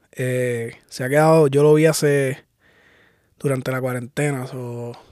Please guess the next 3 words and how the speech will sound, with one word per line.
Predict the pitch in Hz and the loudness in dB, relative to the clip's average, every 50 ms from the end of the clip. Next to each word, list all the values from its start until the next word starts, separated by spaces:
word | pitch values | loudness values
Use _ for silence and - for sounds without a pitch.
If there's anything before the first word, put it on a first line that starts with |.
| - - | -20 -14
probablemente | - 123 123 127 135 139 139 139 135 131 - 131 127 127 123 123 123 120 117 - _ _ _ _ - - - _ _ _ _ _ _ _ _ _ _ _ _ _ _ _ _ _ _ _ _ _ _ _ _ _ _ _ _ _ _ _ _ _ _ _ _ _ _ _ _ _ | -12 -10 -8 -6 -6 -6 -6 -6 -8 -10 -10 -8 -6 -6 -6 -6 -6 -8 -10 -12 _ _ _ _ -20 -20 -20 _ _ _ _ _ _ _ _ _ _ _ _ _ _ _ _ _ _ _ _ _ _ _ _ _ _ _ _ _ _ _ _ _ _ _ _ _ _ _ _ _
about | - - 135 131 127 127 127 123 123 123 123 - - _ _ _ | -12 -8 -6 -6 -4 -4 -4 -4 -4 -4 -6 -8 -10 _ _ _
abril, | - 127 120 117 117 127 135 143 143 147 147 147 143 143 139 139 139 143 147 | -8 -6 -6 -4 -2 0 2 4 4 6 6 4 4 4 2 2 0 -2 -4